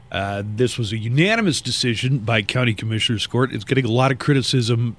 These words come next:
uh, at least on message boards, because it's been so dry. And I was trying to remember, when was the last time it actually rained enough in El Paso to get the streets wet?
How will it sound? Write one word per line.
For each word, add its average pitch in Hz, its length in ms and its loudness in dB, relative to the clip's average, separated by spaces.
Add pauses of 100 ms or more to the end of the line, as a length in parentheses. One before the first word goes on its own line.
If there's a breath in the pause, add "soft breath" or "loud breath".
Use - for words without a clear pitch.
uh, 101 460 -4
at 117 120 0
least 135 340 4
on 110 180 -6
message 123 440 -4
boards, 110 520 -10 (1160)
because 123 280 4
it's 117 140 -2
been 123 200 0
so 101 180 -4
dry. 92 580 -4
And 104 260 -6 (500)
I 131 40 -2
was 120 100 -2
trying 190 200 4
to 117 80 4
remember, 110 360 0
when 196 180 4
was 190 160 0
the 120 60 0
last 123 300 -2
time 104 240 0
it 90 80 -4
actually 101 340 -2
rained 90 480 -6 (320)
enough 104 320 0
in 98 80 -2
El 92 140 -4
Paso 90 680 -4 (640)
to 113 100 2
get 104 160 0
the 92 80 -8
streets - 340 -6
wet? 67 200 -14